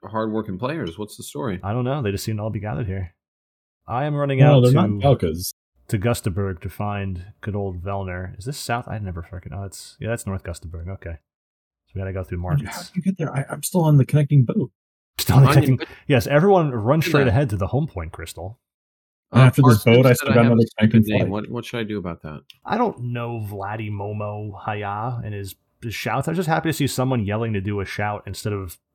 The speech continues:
Speaker 2: asking to buy it or sell it, okay? I don't, you know, even if they're the worst person in the world, they're at least better than those people in that moment.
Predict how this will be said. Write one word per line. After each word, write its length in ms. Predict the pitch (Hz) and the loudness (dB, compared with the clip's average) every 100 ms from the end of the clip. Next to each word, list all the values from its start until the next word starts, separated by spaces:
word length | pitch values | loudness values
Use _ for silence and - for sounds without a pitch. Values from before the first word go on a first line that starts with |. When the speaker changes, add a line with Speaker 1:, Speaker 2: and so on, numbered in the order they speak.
| _ | _
Speaker 2:
asking 340 | 117 104 - 107 | -8 -6 -4 -6
to 60 | |
buy 280 | 95 98 101 | -4 -2 -2
it 60 | 95 | -4
or 80 | 87 | -8
sell 300 | - 92 82 | -8 -8 -8
it, 40 | |
okay? 380 | 85 87 107 104 | -12 -10 -8 -6
I 100 | 110 | -4
don't, 240 | 120 113 - _ _ | -6 -8 -10 _ _
you 60 | 127 | -2
know, 80 | 135 | 0
even 120 | 156 | 0
if 60 | |
they're 100 | 160 | 2
the 80 | 131 | 2
worst 240 | 120 120 - | 4 2 0
person 280 | 120 - | -2 -2
in 40 | 117 | -4
the 60 | |
world, 340 | 107 107 113 104 | -2 -2 -2 -2
they're 140 | 101 | -4
at 60 | 98 | -4
least 200 | 110 - | -6 -4
better 180 | 107 98 | -6 -6
than 120 | 87 | -8
those 160 | 90 87 | -10 -12
people 400 | 92 85 90 92 | -12 -10 -12 -12
in 120 | 101 92 | -10 -8
that 200 | 92 95 | -8 -8
moment. 320 | 92 87 | -10 -12